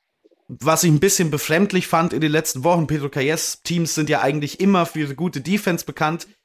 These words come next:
Das war über lange Zeit in dieser B-B-L-Saison der Fall, im Eurocup überhaupt nicht. Im Eurocup war Hamburg dieses Jahr eine der schwächsten Defensiven. Das kann man allerdings auch auf den Rookie-Status des Teams so ein bisschen schieben vielleicht.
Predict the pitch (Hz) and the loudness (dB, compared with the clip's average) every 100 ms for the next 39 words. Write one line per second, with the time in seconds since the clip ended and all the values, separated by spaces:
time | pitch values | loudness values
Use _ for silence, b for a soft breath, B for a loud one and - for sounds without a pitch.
0 | _ _ - 143 147 160 185 190 165 151 | _ _ -4 -2 2 4 4 2 2 4
1 | 156 202 196 165 151 151 151 143 135 131 | 4 2 2 0 -2 -2 -2 0 0 0
2 | 113 175 190 170 175 190 175 - 170 196 | 2 2 0 0 2 2 2 2 2 4
3 | 131 131 117 180 202 147 - 208 165 135 | 2 0 4 4 4 0 0 2 4 4
4 | 151 - 156 143 139 147 139 - 120 143 | 2 0 -4 -2 -2 -2 -2 -4 -2 -2
5 | 127 107 113 107 120 117 117 110 107 127 | -2 -4 -8 -4 -4 -2 -2 -4 -4 -6
6 | 139 - 123 143 - 131 120 117 110 - | -6 -8 -6 -6 -4 -6 -4 -4 -4 -4
7 | 131 113 104 107 107 107 113 110 120 110 | -2 -2 -2 -2 -4 -4 -4 -4 -4 -4
8 | 139 143 131 - 127 127 135 - 110 - | -4 -4 -6 0 0 -2 -6 -8 -10 -6
9 | 165 - 143 131 131 131 120 151 135 123 | -6 -4 -4 -4 -6 -6 -6 -6 -8 -6
10 | 127 120 | -4 -2